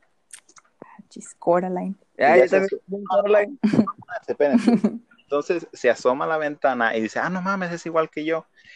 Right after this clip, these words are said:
Speaker 3: y se quiere meter a la tienda, pero la tienda está cerrada. Así que dice, "Ah, mamadas", ¿no? Agarra una bola de nieve y se la avienta a la ventana y se va corriendo, pero cuando se va corriendo,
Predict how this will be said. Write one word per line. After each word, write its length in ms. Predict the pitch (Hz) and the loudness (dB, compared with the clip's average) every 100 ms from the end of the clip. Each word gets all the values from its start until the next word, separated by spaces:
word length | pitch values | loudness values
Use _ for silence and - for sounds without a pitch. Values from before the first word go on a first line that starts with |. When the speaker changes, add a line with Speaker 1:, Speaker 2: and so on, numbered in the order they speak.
| - | -10
Speaker 3:
y 80 | 120 | -6
se 100 | 120 | -2
quiere 180 | 127 | 0
meter 280 | 143 127 123 | 0 0 2
a 40 | 127 | 4
la 120 | 113 | 4
tienda, 360 | 113 113 120 | 0 0 0
pero 160 | 123 104 | 2 2
la 120 | 98 | 2
tienda 260 | 95 107 110 | -4 -4 -4
está 200 | - 107 | -4 -8
cerrada. 640 | - 98 101 110 92 - _ _ _ _ _ _ | -4 -2 2 2 0 -6 _ _ _ _ _ _
Así 220 | 117 - 113 | -6 -6 -2
que 100 | 110 | -2
dice, 200 | 101 101 | 0 0
"Ah, 200 | 104 - _ | 0 -2 _
mamadas", 540 | 107 101 113 98 92 | -6 -2 2 0 -2
¿no? 260 | 98 135 170 - 104 _ | -6 -10 -12 -16 -18 _
Agarra 260 | 104 107 123 | -6 -4 0
una 140 | 123 | 0
bola 160 | 131 135 | 0 -2
de 80 | |
nieve 260 | 127 127 127 | -4 -6 -6
y 100 | 127 | -6
se 100 | 107 | -6
la 100 | 101 | -4
avienta 300 | 101 110 123 | -4 -4 -4
a 40 | 107 | -4
la 60 | |
ventana 320 | 98 98 107 | -4 -8 -8
y 40 | 110 | -4
se 100 | 95 | -6
va 100 | 95 | -2
corriendo, 520 | 117 113 123 110 110 | -2 0 -2 -4 -2
pero 160 | 107 104 | -2 -2
cuando 200 | 107 107 | -2 0
se 80 | 104 | 0
va 80 | 107 | 2
corriendo, 580 | 143 143 139 110 123 | 0 0 0 0 -2